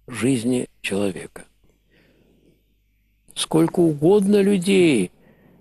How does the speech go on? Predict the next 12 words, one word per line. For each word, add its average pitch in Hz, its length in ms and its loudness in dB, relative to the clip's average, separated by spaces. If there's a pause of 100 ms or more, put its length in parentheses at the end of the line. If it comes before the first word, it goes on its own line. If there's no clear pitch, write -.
которые, 135 580 0
которые 131 360 -2
попадали 131 480 0
в - 80 -10
такие 135 320 -2
же 123 220 -2
труднейшие 131 580 -4
ситуации, 123 840 -2
не 120 200 -2
кончали 135 480 -2
жизнь 107 220 -8
самоубийством. 95 640 -10